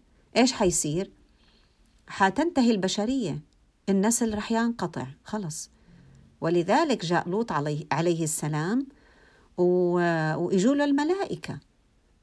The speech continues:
آه، الله رب العالمين نزل له الملائكة حتى إيش؟ ح-، يعني و-، و-، وال-، وال-، وال-، وطلب منه الدعوة، وقديش قعد يدعو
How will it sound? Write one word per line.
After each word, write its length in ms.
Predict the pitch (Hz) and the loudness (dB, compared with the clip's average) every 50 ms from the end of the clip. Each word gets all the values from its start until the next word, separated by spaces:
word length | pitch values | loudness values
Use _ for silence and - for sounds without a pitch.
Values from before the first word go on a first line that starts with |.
| - | -8
آه، 200 | - 160 147 - | -4 -2 0 0
الله 180 | 175 185 185 185 | 2 2 2 2
رب 120 | 190 190 | 0 2
العالمين 520 | 190 190 175 190 202 196 202 220 220 214 220 | 2 2 4 4 4 2 2 0 0 0 0
نزل 260 | 208 190 214 233 247 | 0 0 0 0 0
له 60 | 240 | 2
الملائكة 800 | 240 233 233 240 254 285 311 330 - 190 170 - - 151 160 175 - - - - - _ - | 2 2 2 2 2 0 -2 -2 -4 -4 -6 -6 -6 -8 -8 -8 -12 -20 -20 -20 -20 _ -6
حتى 520 | - - 214 208 - - 196 180 175 175 | -2 -2 -2 -2 0 0 2 2 2 2
إيش؟ 420 | - 196 185 180 185 202 202 - - _ - _ _ - | 0 0 0 0 -2 -4 -6 -10 -14 _ -20 _ _ -16
ح-، 260 | - - 208 175 - | -6 -2 0 0 2
يعني 420 | 185 185 185 170 180 180 175 180 | 0 0 0 2 2 2 2 2
و-، 80 | - 190 | 0 -2
و-، 420 | 190 - - 190 185 180 - - | -2 -2 0 -2 -2 -2 0 0
وال-، 560 | 180 185 185 175 175 170 170 175 170 170 165 - | 0 0 2 2 0 0 2 2 2 2 0 0
وال-، 400 | 170 170 175 165 165 165 160 160 | -2 -2 -2 -2 -2 -4 -4 -4
وال-، 200 | 165 170 170 165 | -2 -2 -4 -2
وطلب 520 | - 180 175 - 202 208 208 202 185 160 | -4 -6 -4 -2 -2 0 2 2 0 2
منه 280 | 185 202 214 208 202 190 | 0 2 2 2 2 0
الدعوة، 540 | 175 156 156 233 262 262 269 247 233 214 196 | 2 4 4 4 6 6 4 2 2 0 0
وقديش 840 | 180 - 180 165 156 151 165 233 294 320 311 311 285 233 - - | 0 -2 -2 -2 0 2 2 2 2 2 0 0 0 -2 -2 -2
قعد 360 | - - 233 220 220 202 175 185 | 0 0 2 2 0 -2 -2 0
يدعو 500 | 220 269 254 208 214 190 180 165 147 | 0 0 2 2 2 2 0 0 -2